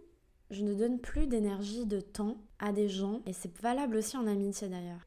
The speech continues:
mais à des gens qui ne me nourrissent pas, qui me nourrissent pas l'âme, qui nourrissent pas mes valeurs, qui nourrissent pas qui je suis moi. Et je pense qu'il est très intéressant justement de commencer à s'intéresser à cet aspect-là de notre vie.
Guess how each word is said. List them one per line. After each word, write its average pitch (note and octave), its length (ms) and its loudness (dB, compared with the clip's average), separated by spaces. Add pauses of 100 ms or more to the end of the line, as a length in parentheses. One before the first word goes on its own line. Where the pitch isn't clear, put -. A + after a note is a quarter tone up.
mais G#3 60 0
à G#3 60 4
des G#3+ 160 6
gens C#4+ 140 0
qui - 160 -4
ne G#3 120 4
me G3 140 2
nourrissent A#3 560 0
pas, F#3 220 -4 (320)
qui - 180 -2
me G3+ 160 4
nourrissent A#3 400 0
pas F#3+ 220 0
l'âme, F#3+ 480 2
qui - 160 -6
nourrissent F#3 340 -4
pas G3+ 220 -4
mes F#3 180 -2
valeurs, F#3 500 -2
qui - 120 -6
nourrissent F#3 400 -4
pas C4+ 160 -4
qui B3 200 -10
je G#3+ 100 -2
suis G#3 280 -4
moi. F#3 240 -2 (300)
Et G#3+ 200 4
je G3+ 140 2
pense G#3 380 6
qu'il G#3+ 180 0
est G3+ 160 0
très C4+ 240 -2
intéressant G#3 500 -2
justement A3+ 440 -2
de A3+ 100 -2 (140)
commencer B3 480 2
à B3+ 80 0
s'intéresser G#3 640 -2
à G#3 100 0
cet - 560 -6 (260)
aspect-là G#3+ 580 2
de G3 120 -2
notre F#3+ 340 -6
vie. F#3 220 -10